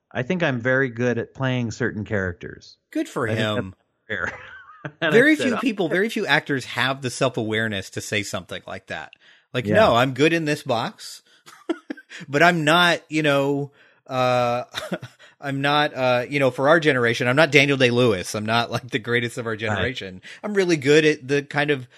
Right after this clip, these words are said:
Speaker 2: cocksure pilot. I'm really <laughs> good at that role, but I don't know about the greatest of our generation."
Speaker 1: Well, and he's one, uh, he is one, uh, uh, uh, Kurt Russell's one that,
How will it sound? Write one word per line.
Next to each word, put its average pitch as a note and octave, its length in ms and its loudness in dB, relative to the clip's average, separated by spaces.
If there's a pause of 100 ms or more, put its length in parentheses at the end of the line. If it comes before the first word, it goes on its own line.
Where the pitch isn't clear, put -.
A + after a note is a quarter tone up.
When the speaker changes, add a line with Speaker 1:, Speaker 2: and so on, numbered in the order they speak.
(260)
Speaker 2:
cocksure D3 520 -2
pilot. D#3+ 480 0
I'm C#3 140 -2
really D3+ 180 0
<laughs> D3+ 120 -6
good G3 100 8
at D3+ 160 -4
that G3 240 0
role, B2 240 -2
but C3+ 160 -6
I D#3 100 0
don't C3+ 80 -12
know C3+ 160 -2
about A2+ 300 -4
the A2+ 60 -18
greatest A2+ 420 -6
of G2+ 80 -8
our G2 80 -8
generation." G2 640 -12 (680)
Speaker 1:
Well, F3+ 260 2
and F3 180 -8
he's D4+ 260 -8
one, A3 320 -8
uh, C3 360 -4 (520)
he G3 200 4
is G#3 140 4
one, A#2+ 280 4
uh, G#2+ 400 2
uh, - 20 -4
uh, G2+ 140 -2
Kurt D3 200 -2
Russell's B2+ 340 -2
one A2+ 160 0
that, G#2+ 120 -4